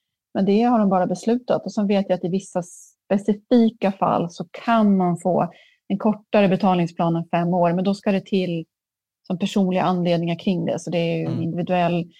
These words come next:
Speaker 1: det är därför det är så svårt att uttala sig egentligen generellt om skuldsanering, för det är många
Speaker 2: Mm.
Speaker 1: som frågar när man är ute och så.
Speaker 2: Mm.
Speaker 1: Men, eh, det är, det är ganska, det är ganska liten information som är generell när det gäller skuldsanering. Det är oerhört specifikt i, i det
Speaker 2: Mm.
Speaker 1: fallet. Så att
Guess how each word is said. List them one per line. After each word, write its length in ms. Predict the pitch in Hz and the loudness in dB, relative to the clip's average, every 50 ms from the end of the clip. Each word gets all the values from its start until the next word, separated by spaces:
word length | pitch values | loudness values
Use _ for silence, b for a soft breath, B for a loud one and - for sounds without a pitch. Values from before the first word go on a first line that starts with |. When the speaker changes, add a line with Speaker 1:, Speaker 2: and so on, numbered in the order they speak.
| B B _ | B B _
Speaker 1:
det 60 | 214 | 0
är 40 | 196 | 2
därför 260 | 208 202 214 214 214 | 2 2 2 2 0
det 40 | 202 | -2
är 20 | |
så 120 | 202 - 180 | -2 -4 -6
svårt 240 | - - 180 180 - | -6 -6 -6 -4 -4
att 60 | - | -4
uttala 460 | 185 165 - - 226 226 220 208 202 | -4 -6 -4 -2 -2 0 2 0 0
sig 180 | 208 - 170 160 | -2 -2 -4 -2
egentligen 300 | 165 170 160 - 160 - - | -2 -4 -6 -8 -12 -6 -4
generellt 440 | 180 170 165 170 170 175 175 - - | -2 -2 0 0 0 -2 -2 -4 -4
om 200 | - 196 196 185 | -2 0 0 0
skuldsanering, 640 | 165 - 180 - - - 160 101 98 92 107 190 - | 0 -2 -6 -6 -4 -6 -6 -4 -4 -4 -4 -6 -4
för 60 | - | -4
det 60 | 190 190 | -2 0
är 40 | |
många 140 | 196 196 185 | 2 2 2
Speaker 2:
Mm. 100 | 185 180 170 | 0 -2 -4
Speaker 1:
som 140 | - 170 | -6 -8
frågar 340 | - - 175 - - 170 180 | -6 -4 -4 -2 0 0 0
när 80 | 185 339 | -2 -2
man 120 | 175 170 | -2 -4
är 100 | - - | -4 -6
ute 240 | 185 180 _ - 254 | -6 -8 _ -2 -2
och 60 | 240 | -2
så. 200 | - - - - - B B B B B | -2 -6 -8 -8 -10 B B B B B
Speaker 2:
Mm. 160 | 123 113 110 110 - | -8 -8 -8 -10 -4
Speaker 1:
Men, 380 | - 196 202 202 190 185 185 185 | 0 2 2 4 2 2 2 0
eh, 300 | 185 185 185 185 180 202 - | 0 0 0 0 -2 -4 -6
det 260 | - 196 196 190 - | -6 -4 -2 0 2
är, 580 | 208 214 214 214 208 202 202 196 180 - - - - _ _ _ _ _ _ | 2 2 2 2 2 2 2 0 0 -2 -4 -8 -14 _ _ _ _ _ _
det 140 | 196 240 - | 0 2 2
är 200 | 220 214 233 269 | 2 2 2 0
ganska, 260 | 294 254 - 190 175 - _ _ _ | 0 -2 -4 -6 -10 -12 _ _ _
det 80 | - 214 | -4 -2
är 40 | 220 | -2
ganska 200 | 269 - - 180 | -2 -2 -2 -2
liten 340 | 202 269 262 - - 214 | 0 0 -2 -2 0 -2
information 440 | 262 302 302 - 254 - - 170 170 | -2 -2 -2 -4 -6 -4 -4 -4 -4
som 120 | 165 - - | -4 -4 -2
är 180 | 190 214 240 | -2 -2 -2
generell 420 | 247 - 262 233 202 175 151 113 - | -2 0 0 0 0 0 0 -2 -2
när 60 | - | -4
det 60 | - | -4
gäller 160 | - - - - | -4 -6 -6 -8
skuldsanering. 440 | - - - - - - 123 127 | -10 -12 -12 -10 -10 -8 -8 -6
Det 80 | - 185 190 220 | -4 -2 0 0
är 40 | 233 | 0
oerhört 340 | 226 190 185 196 185 175 - | 0 0 -2 -2 -4 -6 -8
specifikt 680 | - _ 190 - - 185 - 208 175 165 - - - | -12 _ -14 -12 -12 -4 -4 -2 -2 -2 -6 -10 -10
i, 200 | - 160 156 156 - _ _ _ _ _ _ _ _ _ _ | -8 -8 -6 -8 -10 _ _ _ _ _ _ _ _ _ _
i 140 | 180 185 190 | -2 -2 0
det 100 | 170 185 | 0 0
Speaker 2:
Mm. 100 | - 170 | -2 -4
Speaker 1:
fallet. 460 | - - 202 202 180 175 - - - | -2 0 2 2 2 2 -2 -4 -2
Så 100 | - - | -2 -2
att 100 | 180 175 | -2 -2